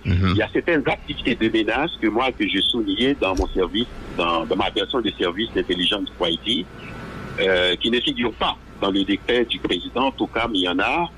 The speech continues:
Speaker 2: euh, dans son décret, certaines infractions, euh,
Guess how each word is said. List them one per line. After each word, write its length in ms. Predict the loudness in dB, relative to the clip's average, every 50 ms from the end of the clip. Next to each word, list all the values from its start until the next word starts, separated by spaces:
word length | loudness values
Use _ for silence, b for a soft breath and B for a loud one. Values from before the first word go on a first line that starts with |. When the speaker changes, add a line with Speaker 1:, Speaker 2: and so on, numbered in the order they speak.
| -16 -16 -14 -12 -6 -2 0
Speaker 2:
euh, 100 | 0 2
dans 180 | 2 0 0
son 180 | 2 2 2 2
décret, 480 | 2 0 -4 0 0 2 2 2 2 0 -2 -10 -20 -18 -16 -14 B B B B
certaines 680 | 0 0 2 2 0 2 2 2 2 2 2 2 0 0 -2 -2
infractions, 880 | -4 -4 -2 -2 -2 -2 -2 -2 -2 0 2 2 2 2 2 0 0 -2 -6 -16 -16 -16 -14 -12 -6 0 2
euh, 680 | 2 4 4 4 4 4 2 2 2 2 2 2 0